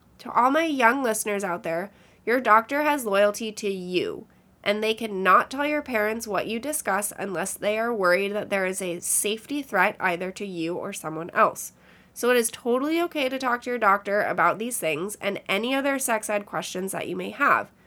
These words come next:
We are always happy to help, and we are always happy to talk about these things, and they're a lot less uncomfortable for us to talk about than it might seem. And as always, if you don't feel comfortable talking with your doctor,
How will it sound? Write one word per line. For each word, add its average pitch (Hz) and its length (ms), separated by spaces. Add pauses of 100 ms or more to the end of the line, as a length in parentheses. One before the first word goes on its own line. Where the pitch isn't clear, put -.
(400)
We 220 100
are - 300
always 226 400
happy 196 300
to 180 100
help, 175 400
and 196 140
we 190 80
are - 120
always 233 360
happy 214 240
to 208 100
talk 190 240
about 175 220
these 175 180
things, 151 380 (260)
and 233 140
they're 208 100
a 240 80
lot 240 240
less 285 240
uncomfortable 214 640
for 202 160
us 196 160
to 202 80
talk 262 280
about 175 300
than 208 140
it 202 100
might 196 240
seem. 110 400 (560)
And 208 80
as 254 140
always, 214 480
if - 420
you 233 80
don't 220 220
feel 277 100
comfortable 247 460
talking 202 360
with 190 200
your 339 160
doctor, 196 440